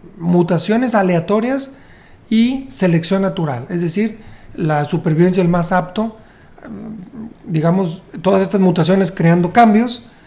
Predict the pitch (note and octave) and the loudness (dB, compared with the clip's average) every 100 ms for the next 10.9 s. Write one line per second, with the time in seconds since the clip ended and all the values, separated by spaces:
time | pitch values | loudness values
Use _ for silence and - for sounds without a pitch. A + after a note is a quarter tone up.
0 | - - E3 E3 D#3+ D#3+ - A3+ D4 B3 | -20 -4 2 4 4 2 2 0 2 2
1 | - F3+ F3+ E3 D#3 G#3 A3+ A3+ A3+ A3+ | 2 -2 2 2 2 2 2 2 2 2
2 | G#3 G#3 G3 F#3+ F#3+ E3+ E3 E3 D#3+ D#3 | 2 0 0 0 0 -4 -6 -2 0 0
3 | D3 F#3 G#3 G#3 F#3 F3+ F3 F#3 E3 - | -2 -2 -2 -2 -2 -2 -2 -4 -6 -12
4 | - - - E3 D#3+ D3 - G3 G3+ F#3 | -16 -14 -8 -6 -4 -2 2 2 2 -2
5 | F3 D#3+ D3+ D#3 F3+ E3+ F#3 D#3+ F#3 F#3+ | -2 -2 0 0 0 -2 -6 -4 -2 0
6 | G3 A3+ - - - - F3+ F3+ E3 E3 | 0 -4 -10 -20 -18 -6 -2 -2 -2 -4
7 | D#3 - B3 F#3 D#3+ D#3+ F3+ F3 E3+ E3 | -6 -8 -4 -2 2 2 0 -2 -4 -4
8 | D#3+ D3 F#3 G3+ - - - - - - | -4 -4 -4 -6 -8 -18 -18 -18 -20 -12
9 | - D3 D3+ F#3+ G#3+ - G3 G3 G3+ A#3 | -4 -2 2 2 0 2 4 6 2 -2
10 | - - D#3 D3 C#3 E3+ F3 F#3+ G3 | -8 -10 -8 -6 -4 -2 2 0 -2